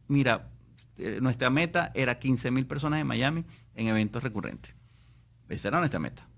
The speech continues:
Llega la pandemia y se cae todo ese plan. Y yo estuve como dos semanas como en una <laughs> crisis rara.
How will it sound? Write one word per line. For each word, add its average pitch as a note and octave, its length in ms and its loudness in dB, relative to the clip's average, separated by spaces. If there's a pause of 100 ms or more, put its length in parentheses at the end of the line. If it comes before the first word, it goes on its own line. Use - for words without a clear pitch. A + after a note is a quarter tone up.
(320)
Llega A#2+ 260 4
la F3 120 2
pandemia C3+ 420 2
y C#3 40 0
se A2+ 180 -6
cae G#2 320 2
todo C3+ 200 0
ese C#3+ 180 -2
plan. B2 420 0 (360)
Y A#2 100 -2
yo A2+ 60 2
estuve E3+ 200 -2
como C3+ 200 -2
dos A2+ 120 -2
semanas D3 360 0
como A#2+ 240 -4
en G2+ 140 -2
una C3 220 0
<laughs> - 20 -20
crisis C#3 540 -2
rara. B2 240 2